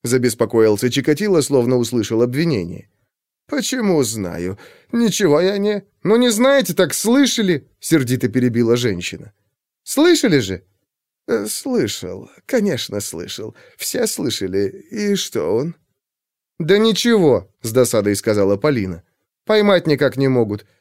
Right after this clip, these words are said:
Говорят, в Батайск всю милицию стянули. По квартирам прямо вот так ходят и всех подряд арестовывают".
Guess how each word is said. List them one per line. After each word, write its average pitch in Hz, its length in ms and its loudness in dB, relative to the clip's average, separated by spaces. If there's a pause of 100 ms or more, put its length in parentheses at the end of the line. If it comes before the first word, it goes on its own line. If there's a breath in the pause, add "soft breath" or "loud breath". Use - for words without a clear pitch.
(160)
Говорят, 175 380 4
в 165 60 -4
Батайск 185 560 2
всю 220 260 -4
милицию 208 460 0
стянули. 139 520 0 (220 soft breath)
По 147 120 0
квартирам 175 540 2
прямо 180 280 4
вот 180 200 2
так 147 220 2
ходят 170 420 2
и 143 140 4
всех 165 320 -2
подряд 165 320 4
арестовывают". 131 800 2